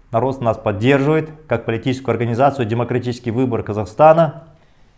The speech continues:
И эту поддержку мы увидели на улицах страны. Что сделала власть? Власть действовала по стандартной схеме. Места, обозначенные, где будет митинг, они были <clears throat> и огорожены,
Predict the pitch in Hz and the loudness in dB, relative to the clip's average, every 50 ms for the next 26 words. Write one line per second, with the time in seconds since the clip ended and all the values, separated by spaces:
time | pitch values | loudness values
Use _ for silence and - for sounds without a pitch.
0 | _ _ _ - 110 123 131 131 127 123 123 117 104 107 143 165 165 160 - 160 | _ _ _ 0 0 0 2 0 0 0 0 0 2 2 0 -2 -2 -2 -6 -6
1 | 139 123 117 110 101 98 113 110 107 117 113 123 120 117 - - - _ - 104 | -4 -4 -4 -2 -2 -2 -2 -2 -2 0 0 0 -2 -2 -6 -14 -20 _ -4 -2
2 | 101 98 101 101 95 - 98 - - - 113 120 117 113 101 85 85 - - 202 | -2 -2 -2 -4 -6 -10 -14 -16 -10 -6 -4 -4 -4 -4 -6 -8 -8 -2 2 4
3 | 226 214 165 160 175 170 165 160 143 120 120 117 107 98 - - - - - _ | 4 4 4 4 4 4 6 4 4 4 6 4 4 4 2 -4 -14 -20 -20 _
4 | _ _ _ _ _ _ _ _ _ _ - 131 185 220 190 151 165 185 180 180 | _ _ _ _ _ _ _ _ _ _ 4 6 8 8 8 6 4 4 2 4
5 | - 160 160 156 151 156 - 143 165 170 165 160 - 135 120 117 123 120 117 - | 2 0 0 0 0 -2 -2 -2 -2 0 -2 -2 -2 -2 0 4 4 2 2 2
6 | 123 110 - - - 120 110 95 90 87 82 - - _ _ _ _ _ _ _ | -6 -8 -8 -6 -4 -2 -2 -2 -4 -6 -8 -14 -20 _ _ _ _ _ _ _
7 | _ _ _ _ _ _ _ 120 131 131 - 175 185 185 170 156 127 113 117 127 | _ _ _ _ _ _ _ -6 -6 0 4 8 8 8 8 8 4 2 2 0
8 | 120 139 151 165 - - - 123 120 113 107 104 90 92 - - _ _ _ _ | 2 2 2 0 0 0 -6 -6 -4 -2 -2 -4 -6 -8 -14 -20 _ _ _ _
9 | _ _ _ 107 101 117 127 117 107 117 110 98 - - 113 113 107 - 156 165 | _ _ _ -6 -2 -2 -2 0 0 -2 -4 -4 -4 -4 -4 -4 -4 -4 -8 -8
10 | 165 - - _ _ _ _ _ _ _ - 110 117 143 151 139 135 139 135 127 | -8 -12 -20 _ _ _ _ _ _ _ -4 -4 -2 -2 -2 0 0 2 2 2
11 | 113 95 92 - - - - - 214 196 170 151 131 120 - - - 139 156 165 | 0 0 -2 -8 -14 -10 0 4 6 6 6 6 4 2 -2 -4 -2 2 6 8
12 | 160 147 135 143 135 131 117 101 90 98 95 90 87 85 85 | 8 8 6 4 2 2 2 0 -2 -4 -4 -4 -6 -6 -8